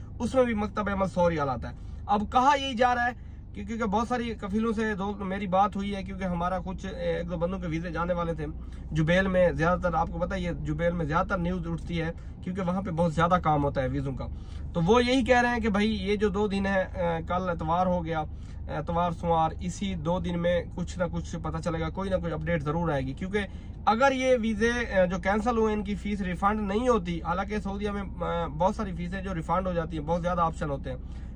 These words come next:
अगर नहीं होते तो फिर इनको मुसस्सों में कन्वर्ट कर दिया जाएगा, तो फिर दोबारा वीजे यहाँ से वकाला करना पड़ेगा, ये भी कहा जा रहा है। लेकिन अभी तक इनकी कन्फर्मेशन नहीं है कि आपको कोई कह दे, "नहीं जी।" अब इसमें क्या करें, इसमें एजेंट बहुत ज्यादा फायदा उठाएंगे। हर बंदा यही कह रहा है, "जी वीजा नहीं जा रहा, वीजा नहीं जा रहा, वीजा नहीं जा रहा।"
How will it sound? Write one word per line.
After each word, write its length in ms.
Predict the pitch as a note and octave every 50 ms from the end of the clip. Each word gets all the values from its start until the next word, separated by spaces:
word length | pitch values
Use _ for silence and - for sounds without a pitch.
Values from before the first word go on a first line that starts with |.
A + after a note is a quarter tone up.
| -
अगर 180 | F#3 F#3 A3 A#3+
नहीं 80 | A#3
होते 160 | A#3+ A#3 A#3 A#3
तो 80 | A3
फिर 180 | G3+ A3+ A3+ A3+
इनको 260 | A#3 A#3 G#3+ B3 B3
मुसस्सों 420 | A3+ G#3+ G3+ - A#3 A#3 - B3+
में 140 | B3+ B3 A#3
कन्वर्ट 340 | G#3+ G3+ F#3+ F#3+ F#3+ F3+ E3
कर 120 | F3 E3+
दिया 160 | D#3+ D3 C#3+ C#3
जाएगा, 340 | C3+ B2+ B2+ A#2+ A#2+ A#2+ - - - - - - - -
तो 80 | F#3+
फिर 280 | E3 - - A#3 C4+ C4+
दोबारा 440 | G#3+ B3 A3+ F#3+ A3+ B3+ C#4 D4 D4
वीजे 240 | C4+ C4 B3 B3
यहाँ 240 | B3 A#3 A3 G#3+ G#3+
से 120 | G3+ G#3 G3+
वकाला 300 | F#3 F3 F#3+ F#3+ F#3+ F#3
करना 240 | E3 F3 E3 E3
पड़ेगा, 260 | D#3+ D3 D3 D3 C#3 C#3
ये 200 | C#3+ E3 G3+ G#3
भी 100 | G3+ G3+
कहा 240 | - - F#3+ F#3+
जा 140 | F3+ F3 D#3+
रहा 100 | D#3 E3
है। 80 | E3 E3
लेकिन 200 | F#3 F#3+ A3+ A3
अभी 160 | A3 G#3 A#3
तक 120 | G#3 A#3+ A3+
इनकी 220 | A3 A3 A3 A#3+ A#3+
कन्फर्मेशन 720 | - B3 A#3+ G#3 F#3+ A#3 A#3 B3 A#3+ B3+ B3+ B3+ C#4 C4
नहीं 240 | A3+ G#3+ A3 A3+ G#3
है 100 | E3+ B2+ - - - - - - -
कि 60 | -
आपको 240 | F#3+ G3 G#3 G#3 G#3
कोई 160 | F#3+ G#3 G#3
कह 200 | F#3+ G3 F#3+ F#3+
दे, 100 | F#3+ G3+
"नहीं 180 | F#3 F#3+ G3 F#3+
जी।" 180 | F3 F3 D3 - - - - - - -
अब 120 | A3 A3
इसमें 280 | C4 C4 C#4 C#4 C4+ A3
क्या 140 | C4 C#4 C#4+
करें, 240 | A#3+ C4+ B3+ B3+
इसमें 200 | B3+ A#3+ B3+ C4
एजेंट 300 | A#3+ G#3 G3+ C4 C#4 C#4
बहुत 240 | C4 A3+ A3 A#3 A3+
ज्यादा 200 | G#3 A3+ A3+ G#3
फायदा 240 | F3 F#3 F#3+ F#3 F#3+
उठाएंगे। 380 | F3 D#3+ D#3+ C#3 C3+ C3+ B2+ C3+
हर 260 | B2+ - - B3 C4+
बंदा 240 | A#3 C4 B3+ B3 A#3+
यही 200 | A#3+ B3 B3 G#3
कह 100 | A3 B3+
रहा 80 | A#3+
है, 60 | B3
"जी 80 | A#3+ A#3
वीजा 260 | G3 A3+ A#3+ A3+ B3+
नहीं 160 | A#3 G#3+ F#3
जा 140 | D#3 E3 E3
रहा, 120 | E3+ F3+ F3
वीजा 260 | E3+ G3 G#3 G#3 A#3+
नहीं 160 | A3+ G#3 E3+
जा 160 | D3 C#3 C#3
रहा, 120 | D3 D#3+ E3
वीजा 280 | E3+ F3+ G3+ G3+ A#3
नहीं 140 | A3 G3 E3
जा 140 | C#3 C3+ C#3
रहा।" 160 | C#3+ D3 D#3